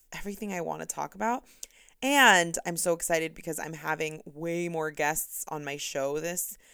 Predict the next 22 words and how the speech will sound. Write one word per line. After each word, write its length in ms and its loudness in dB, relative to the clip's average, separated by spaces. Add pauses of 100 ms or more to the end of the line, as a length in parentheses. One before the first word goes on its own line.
(240)
year, 540 -2
probably 560 -2
in 80 -6
twenty 320 -6
twenty-two. 680 -2
I'm 80 -2
gonna 140 -4
have 160 -2
a 40 -2
lot 220 -2
more 160 -6
guests. 600 4
I'm 220 -8
going 300 -6
to 120 -6
have 140 -2
a 40 0
lot 520 2
of 80 -8
my 140 -6
clients 520 -8
on. 360 -4